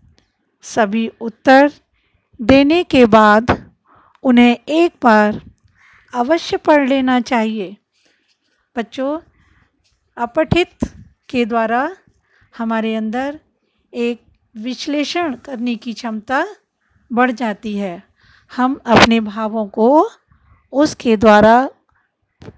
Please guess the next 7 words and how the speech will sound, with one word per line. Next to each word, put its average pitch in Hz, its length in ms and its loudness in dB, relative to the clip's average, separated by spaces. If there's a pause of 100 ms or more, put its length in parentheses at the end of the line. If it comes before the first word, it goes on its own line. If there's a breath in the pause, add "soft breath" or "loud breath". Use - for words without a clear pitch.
(580)
प्रदर्शित 262 640 -4
कर 247 180 -6
सकते 233 400 -10
हैं, 226 200 -6
दूसरों 247 420 -8
के 240 200 -10
ऊपर 254 480 -4